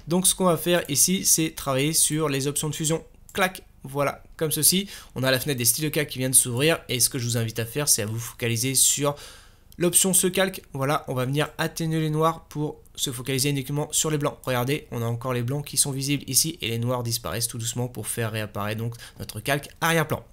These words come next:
Donc là, ce qu'il faudrait faire, c'est tout simplement réafficher nos noirs, mais tout doucement. Donc vous pouvez revenir comme ceci sur la gauche, mais regardez bien, nos transitions sont brutes, hein, sont même dégueulasses, hein. Donc ce que je vous invite à faire, c'est à tout simplement utiliser la touche Alt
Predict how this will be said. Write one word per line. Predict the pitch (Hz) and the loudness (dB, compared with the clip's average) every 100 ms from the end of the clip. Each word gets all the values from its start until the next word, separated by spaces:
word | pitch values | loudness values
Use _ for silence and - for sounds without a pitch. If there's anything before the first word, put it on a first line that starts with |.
| - - - - | -20 -20 -20 -6
Donc | 117 | 0
là, | 165 | 4
ce | 156 | 4
qu'il | 160 | 4
faudrait | 127 147 143 | 2 4 4
faire, | 160 165 | 4 4
c'est | 139 117 | 4 4
tout | |
simplement | - 120 123 127 127 | 2 2 0 2 2
réafficher | 113 135 127 131 120 139 | 2 2 2 2 2 4
nos | 117 113 | 2 0
noirs, | 127 156 | 0 0
mais | 110 98 - | 0 -6 -12
tout | - 233 | -6 0
doucement. | 196 - 233 214 | 2 4 4 2
Donc | 120 117 | -2 0
vous | 123 | -4
pouvez | 156 147 | 0 2
revenir | 143 147 160 151 | 2 2 2 0
comme | 151 135 | 0 -2
ceci | 139 151 | -2 2
sur | - | 2
la | 143 | 2
gauche, | 143 156 151 | 2 2 2
mais | 120 117 | 0 0
regardez | 101 104 104 110 | -2 -4 -2 0
bien, | 135 139 - - - - | -2 -2 -12 -20 -18 -10
nos | |
transitions | 117 127 120 113 131 117 | -6 0 2 4 4 4
sont | - 95 87 85 - - - - - - | 2 2 -8 -12 -16 -20 -20 -20 -20 -20
brutes, | - - 101 185 185 | -18 -10 -2 -2 0
hein, | 135 | -4
sont | 160 - 98 87 95 - | -4 -6 -6 -8 -12 -8
même | 104 95 | -8 -2
dégueulasses, | 101 117 117 180 165 | 0 2 2 2 2
hein. | 196 - - 123 | 0 -4 -12 -4
Donc | 131 156 - | 2 4 6
ce | |
que | - | 4
je | 190 | 2
vous | 165 | 4
invite | 156 139 | 4 4
à | 131 | 2
faire, | 120 220 | 2 2
c'est | - | 2
à | 127 | 2
tout | - | 0
simplement | 123 110 131 180 185 - | 0 0 2 0 0 -4
utiliser | 147 147 131 160 | -2 0 2 2
la | 127 | 2
touche | 147 139 - | 2 0 2
Alt | 175 190 - | 2 2 -2